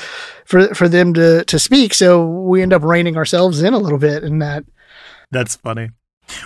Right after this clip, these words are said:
Speaker 2: Well, you know what? Speaking of the space to speak, I think one of the other ones we can get into in this reunion section is Haro finally gets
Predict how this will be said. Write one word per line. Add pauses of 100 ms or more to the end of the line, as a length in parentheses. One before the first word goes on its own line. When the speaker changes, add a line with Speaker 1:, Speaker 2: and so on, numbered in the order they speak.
Speaker 2:
Well,
you
know
what?
Speaking
of
the
space
to
speak, (240)
I
think
one
of
the
other
ones
we
can
get
into
in
this
reunion
section
is (480)
Haro
finally
gets